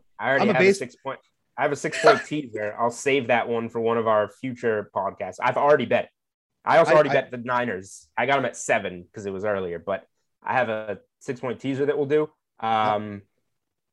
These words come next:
Speaker 1: <laughs> man, that was a weird pick from you. Patriots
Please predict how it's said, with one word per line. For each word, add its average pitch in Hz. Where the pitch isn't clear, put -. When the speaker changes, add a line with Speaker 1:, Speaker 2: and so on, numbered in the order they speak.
Speaker 1:
<laughs> -
man, 95
that 107
was 98
a 87
weird 98
pick 104
from 92
you. 92
Patriots 156